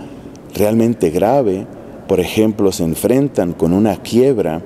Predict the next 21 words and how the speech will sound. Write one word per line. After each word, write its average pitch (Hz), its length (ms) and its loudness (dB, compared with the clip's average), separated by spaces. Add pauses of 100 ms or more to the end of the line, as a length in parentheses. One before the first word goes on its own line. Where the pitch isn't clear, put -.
(800)
eh, 87 160 0
se 104 180 0
enfrentan 98 800 0
con 85 220 0
una 107 260 2
enfermedad 92 680 0 (100)
muy 127 240 2
seria, 123 640 0 (800)
sufren 123 500 0
la 85 100 2
pérdida 131 560 2
inesperada 90 680 2
de 92 100 2
un 117 120 0
pariente, 107 760 2 (760)
en 127 180 2
esos 139 340 0
momentos 123 640 0 (160)
ellos 131 280 2
preguntan: 135 640 0 (640)
"Pero, 131 360 2